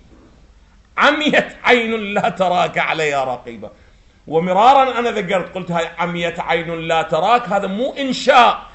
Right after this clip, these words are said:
مو الإمام بدي يدعو عليه، الإمام يقول لي بأنه مدى تشوف لأنك شنو؟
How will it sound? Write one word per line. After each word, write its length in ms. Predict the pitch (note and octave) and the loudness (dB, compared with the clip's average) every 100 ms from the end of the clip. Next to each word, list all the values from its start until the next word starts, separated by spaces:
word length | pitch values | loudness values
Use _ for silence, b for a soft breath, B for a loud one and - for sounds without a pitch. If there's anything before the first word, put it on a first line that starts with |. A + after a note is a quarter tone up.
| B - | B -6
مو 200 | F#3+ D4+ | -4 -2
الإمام 440 | D4+ C#4+ C#4 C4+ | -2 0 0 0
بدي 260 | E3+ B3 B3 | -2 2 2
يدعو 280 | C#4 C4 A#3+ | 0 2 4
عليه، 580 | A#3 A3+ G3 D#3 B2+ D#3 | 4 4 4 0 -4 -8
الإمام 360 | D#3+ G3 A3+ | -6 -4 -4
يقول 200 | G3+ A3+ | -6 -6
لي 100 | A#3 | -6
بأنه 300 | G#3 F3+ F#3 | -4 -4 -4
مدى 300 | F3+ F#3 F3+ | -4 -4 -4
تشوف 320 | F3 A#3 B3+ | -8 -8 -6
لأنك 360 | A3+ A3 A3 G#3 | -2 -2 -2 -4
شنو؟ 360 | A3 C4+ A#3+ | -4 -2 -2